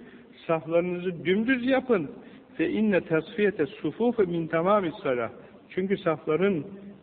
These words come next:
muntazam olması namazın tamamındandır diyor. Yani saf muntazam olmayınca namaz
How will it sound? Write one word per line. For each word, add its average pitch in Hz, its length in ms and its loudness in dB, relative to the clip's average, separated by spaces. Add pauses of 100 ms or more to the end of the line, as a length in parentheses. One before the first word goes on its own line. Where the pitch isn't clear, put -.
(400)
muntazam 170 520 2
olması 240 400 2
namazın 160 420 2
tamamındandır 156 920 2
diyor. 117 120 -2
Yani 160 300 0 (520)
saf 214 260 2
muntazam 170 480 -2
olmayınca 180 680 0 (340)
namaz 190 300 6